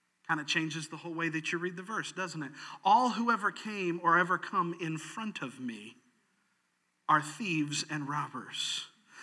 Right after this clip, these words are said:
Something or someone who tries to position themselves in front of Jesus in your life is a thief and a robber. Anything, I wrote it in bold in my notes, anything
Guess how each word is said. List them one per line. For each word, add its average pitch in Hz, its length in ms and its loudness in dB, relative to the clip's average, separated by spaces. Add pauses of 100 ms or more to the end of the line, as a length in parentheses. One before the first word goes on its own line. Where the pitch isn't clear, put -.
(140)
Something 285 680 6
or 208 120 8
someone 220 580 6
who 185 120 0
tries 220 720 8 (260)
to 220 140 4
position 208 760 6
themselves 165 720 6 (280)
in 175 200 6
front 254 560 2
of 180 200 4
Jesus 165 720 -2
in 147 160 -4
your 131 160 -4
life 101 720 -8 (580)
is 151 200 0
a 123 80 -4
thief 127 540 -4 (100)
and 135 100 -8
a 131 80 -8
robber. 110 460 -6 (1600)
Anything, 233 840 8
I 143 80 2
wrote 175 240 8
it 180 80 0
in 160 140 -4
bold 175 440 4
in 151 80 -6
my 147 140 0
notes, 143 420 -4
anything 247 800 8